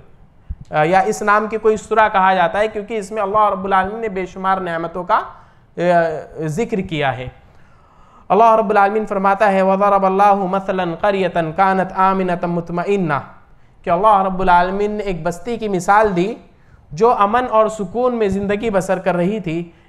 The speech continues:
"यातिहा रिज़्कुहा रग़दम मिन कुल्लि मकान", और उसके पास रोज़ी हर जगह से आ रही थी।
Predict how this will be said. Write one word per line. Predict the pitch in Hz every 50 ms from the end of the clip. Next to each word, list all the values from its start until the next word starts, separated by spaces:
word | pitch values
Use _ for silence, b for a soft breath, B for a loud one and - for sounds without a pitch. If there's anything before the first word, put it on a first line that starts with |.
| b b
"यातिहा | 156 190 208 202 202 202 - 269 254 226 214 208 208
रिज़्कुहा | 220 240 226 - - - 226 208 202 202 202
रग़दम | 220 226 214 220 214 220 214
मिन | 214 214 208 208
कुल्लि | 202 208 220 214 202 196
मकान", | 185 180 175 - 214 208 190 170 185 196 - B B B B B B
और | - 233 262 269 247
उसके | 226 214 - - 247 226
पास | 226 226 220 226 233 226 -
रोज़ी | 185 180 190 202 202 202 262 254 240
हर | 214 247 254
जगह | 247 247 240 226 220 247 233
से | 226 233 233 226
आ | 208 196 185
रही | 160 156 151
थी। | 135 - 131 127 127 -